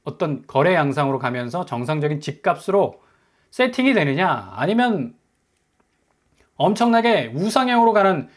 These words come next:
궤적으로 갈 것인가, 예의주시할 수밖에 없는데 일단은 공급 쪽으로 물꼬를 트기 때문에 그래도 가격은 잡힐 가능성이 많다라고 볼 수가 있겠고요. 일단 과열시에 추가 조치 이 경고가 나올 예정이고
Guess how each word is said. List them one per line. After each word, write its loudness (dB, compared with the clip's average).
궤적으로 0
갈 -8
것인가, -4
예의주시할 0
수밖에 -6
없는데 -4
일단은 0
공급 -2
쪽으로 2
물꼬를 0
트기 -4
때문에 -4
그래도 -2
가격은 -4
잡힐 -4
가능성이 -6
많다라고 -4
볼 -8
수가 -12
있겠고요. -8
일단 0
과열시에 2
추가 0
조치 -2
이 -8
경고가 2
나올 2
예정이고 -2